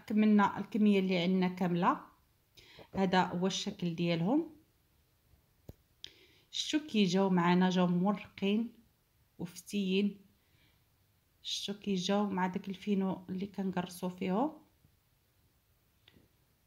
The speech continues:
هذا هي الكميه اللي خرجتنا منهم. شتو جا التبصيل تبارك الله عامر بهم.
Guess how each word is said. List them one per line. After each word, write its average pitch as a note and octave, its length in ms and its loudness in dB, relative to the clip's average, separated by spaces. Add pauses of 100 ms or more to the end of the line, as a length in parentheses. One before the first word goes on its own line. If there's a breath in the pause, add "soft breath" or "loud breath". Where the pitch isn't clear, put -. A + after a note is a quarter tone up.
(720)
هذا A#3+ 300 2
هي G#3 180 6
الكميه G#3 460 2
اللي G3 160 -2
خرجتنا F#3+ 800 -4
منهم. F#3 520 2
شتو - 280 -6
جا G3+ 140 -2
التبصيل F#3+ 460 -8
تبارك F3+ 380 -12
الله F3+ 320 -4
عامر G3 360 0
بهم. F3+ 420 -2